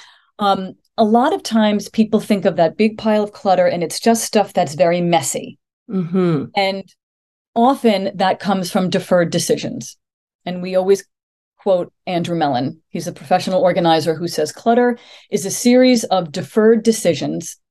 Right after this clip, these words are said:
Speaker 1: stacked on top of each other." And that's a beautiful metaphor when you think about it. When you look at a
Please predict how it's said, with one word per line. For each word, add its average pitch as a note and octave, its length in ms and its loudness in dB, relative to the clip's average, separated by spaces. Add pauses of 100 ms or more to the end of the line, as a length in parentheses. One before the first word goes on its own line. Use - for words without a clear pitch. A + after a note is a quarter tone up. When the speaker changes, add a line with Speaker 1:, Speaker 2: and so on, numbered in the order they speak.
(600)
Speaker 1:
stacked G#3+ 460 0
on G3 140 0
top F3 260 -2
of D3 120 -2
each D#3+ 180 -6
other." - 280 -6 (1040)
And G3+ 120 -6
that's A#3+ 140 2
a D4 80 0
beautiful F3+ 840 2 (100)
metaphor F3 500 0
when E3 160 -2
you D#3+ 100 -4
think E3+ 220 -4
about D#3 220 2
it. D3+ 60 0
When F3 160 -4
you A#3 160 6
look A#3+ 200 4
at A3 100 0
a - 100 -6